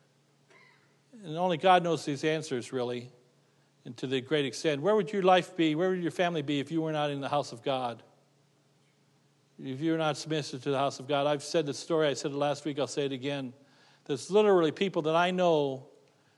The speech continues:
that are in heaven or hell, one or the other, I'm not sure which in some cases, that are in heaven or hell now because they weren't in church previously. There are sins unto death. I'm not trying to scare you. I'm trying to, I'm goading you a little bit.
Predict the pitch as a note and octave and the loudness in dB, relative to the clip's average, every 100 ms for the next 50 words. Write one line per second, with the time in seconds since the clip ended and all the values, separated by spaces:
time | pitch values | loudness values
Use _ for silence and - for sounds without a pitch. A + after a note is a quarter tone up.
0 | _ _ _ _ D3 D3 D3+ D3 C#3 F#3 | _ _ _ _ 0 2 2 2 4 4
1 | E3+ D#3 C3+ E3+ E3 D3 D#3 D3 D#3 D3+ | 4 0 2 4 6 4 0 2 4 4
2 | C3+ C3+ D3 C3 - D#3 C#3 D3 C3 - | 2 -2 -4 -6 -2 0 2 0 -2 -6
3 | C3 A#2 B2+ B2 B2+ - C3 B2 - _ | -10 -10 -8 -6 -6 -6 -10 -10 -18 _
4 | _ _ _ _ _ _ _ _ _ _ | _ _ _ _ _ _ _ _ _ _
5 | _ _ - D#3 E3+ D#3+ G3+ F#3+ E3+ D3+ | _ _ 0 2 2 4 4 4 0 6
6 | G3 F3 E3 F3+ F3 D3+ D3+ D3+ - _ | 6 6 6 4 4 4 0 -8 -20 _
7 | _ _ _ _ _ D3 C#3+ E3+ E3 E3+ | _ _ _ _ _ -6 -2 0 0 -2
8 | C#3+ - F#3 E3+ - - - - _ _ | -4 0 2 2 0 -8 -12 -18 _ _
9 | _ _ _ - F#3 - E3 C#3 A#2+ A#2+ | _ _ _ -20 -10 -4 -2 -2 -6 -10
10 | A2 - _ _ _ _ _ _ _ _ | -12 -18 _ _ _ _ _ _ _ _
11 | _ _ _ _ _ _ D#3 F3 G#3 - | _ _ _ _ _ _ 2 6 6 4
12 | G3 F3+ F#3 F3 D3+ F#3+ D#3 E3+ F3+ - | 0 2 0 -2 2 4 4 0 -2 -2
13 | E3+ D#3 - - D3+ D3+ D#3 E3 D3 D#3+ | -2 -2 -6 -2 0 0 0 -2 -2 -4
14 | D3+ C#3 C3+ C#3+ C3+ D#3 E3 D#3+ C#3 C3 | -2 -6 -6 -8 -6 0 2 2 -2 -2
15 | B2+ A#2 B2+ D3 | -4 -6 -4 -6